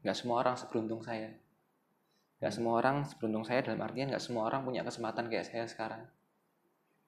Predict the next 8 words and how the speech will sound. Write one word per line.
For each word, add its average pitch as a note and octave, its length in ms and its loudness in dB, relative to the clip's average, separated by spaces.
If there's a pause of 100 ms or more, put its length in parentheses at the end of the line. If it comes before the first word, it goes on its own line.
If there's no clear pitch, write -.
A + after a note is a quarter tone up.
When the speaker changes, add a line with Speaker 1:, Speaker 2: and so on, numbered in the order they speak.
(200)
Speaker 1:
Apalagi A#2 380 6
ketika B2+ 380 4
s-, - 720 -6 (240)
di - 120 2
masa A#2 240 6
pandemi A#2 360 4
kayak A2+ 180 2
gini, B2 340 -2